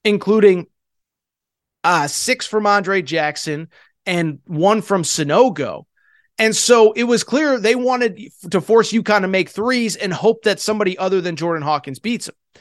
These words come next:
Well, it just so happens that Alex Karaban has three three-pointers. It just so happens that some other guys step up. But I just bring it up because I don't understand why uconn fans would be mad, because it was clear the game plan was to take away Adama Sanogo,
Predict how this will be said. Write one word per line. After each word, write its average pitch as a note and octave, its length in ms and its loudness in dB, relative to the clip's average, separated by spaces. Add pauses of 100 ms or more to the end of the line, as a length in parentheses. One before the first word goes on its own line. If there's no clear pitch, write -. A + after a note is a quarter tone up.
(260)
Well, F3+ 80 0
it D3 60 -4
just G3 180 2
so G#3+ 100 2
happens F#3+ 300 0
that E3+ 100 0
Alex E3 260 -2
Karaban G#3 420 -4
has G3 140 -4
three G3+ 220 -10
three-pointers. G3 640 -2
It D#3 60 -4
just D3+ 240 -6
so D#3 160 -2
happens E3+ 320 -2
that D#3 140 -4
some D3 180 -10
other F#3 200 0
guys E3 300 2
step - 340 -2
up. A3+ 300 2 (560)
But G#3+ 100 -2
I G#3+ 120 -2
just B3+ 160 -4
bring C4 180 0
it A3+ 60 4
up A#3+ 100 2
because F#3+ 220 -2
I F#3 100 0
don't A#3+ 120 2
understand G#3+ 380 -2
why F3+ 160 0
uconn F#3 340 -6
fans F3+ 200 -4
would D#3 100 -8
be C#3+ 120 -10
mad, D#3 420 0
because E3 320 -4
it F#3 120 -6
was D3+ 120 -4
clear A3 320 0
the E3+ 80 -2
game E3+ 220 0
plan E3+ 200 -2
was D#3+ 140 -4
to D#3+ 60 -18
take E3 180 -2
away E3 180 2
Adama D#3 220 0
Sanogo, E3+ 640 -2